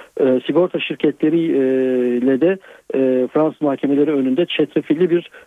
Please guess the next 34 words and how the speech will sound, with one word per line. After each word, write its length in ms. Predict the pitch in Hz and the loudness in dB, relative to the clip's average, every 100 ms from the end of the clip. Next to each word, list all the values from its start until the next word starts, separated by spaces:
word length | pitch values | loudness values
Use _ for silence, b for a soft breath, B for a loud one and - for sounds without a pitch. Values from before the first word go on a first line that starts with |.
| _ | _
hukuk 400 | - 151 190 - | -4 0 0 0
mücadelesi, 800 | 160 147 139 135 135 127 208 226 - - | -2 0 0 0 -6 -4 -2 -2 -4 -4
e, 40 | 143 | -2
yaşanabileceği 880 | 139 151 160 156 147 139 131 113 | 2 0 0 -2 -2 0 0 0
belirtilmekte 580 | 123 117 113 117 110 - | 0 -2 -2 -2 -2 0
önümüzdeki, 580 | 127 127 123 120 - 123 B B B - | 0 2 0 -2 0 -2 B B B -4
e, 40 | |
aylarda 600 | 120 127 131 127 120 143 | 0 2 0 0 -2 -2
veya, 300 | 127 123 139 | -2 0 -2
e, 300 | 131 120 117 | 0 -2 -2
daha 180 | 131 131 | 0 -2
sonra. 360 | - 120 151 175 B B B | 0 0 0 -2 B B B
E, 60 | - 123 | -4 0
ancak 320 | 143 156 151 | 2 0 0
bunların, 420 | 165 170 175 135 | 0 0 0 -4
bunlar 200 | 147 165 | -2 0
için 220 | 156 - 156 | 0 -4 -2
çok 220 | 170 151 | -2 0
erken. 300 | 127 156 175 | -2 0 -2
Schumacher, 520 | - 151 147 143 - | 0 2 2 0 -2
e, 420 | 139 131 127 139 | -2 0 0 -2
Schumacher 320 | 147 151 147 143 | -2 0 2 2
ailesinin, 560 | 139 139 131 151 160 | 0 -2 -4 -4 -2
e, 320 | 131 123 120 | 0 0 0
cephesinden, 640 | 123 135 135 - 131 165 175 B B B 131 | -2 0 -2 0 0 0 -2 B B B 0
e, 40 | |
henüz, 380 | 127 131 156 139 - | 0 2 0 0 -2
e, 40 | 135 127 127 123 123 120 127 | -2 0 0 0 -2 -2 -2
dün 100 | 120 | 0
açıklanan 500 | 139 - - 123 131 - | 0 0 -2 0 -2 0
savcılık 420 | 123 120 139 - | -2 0 -2 0
raporu 300 | 131 - 139 | -2 0 0
ile 140 | 127 120 | 0 0
ilgili 280 | 110 165 | 0 0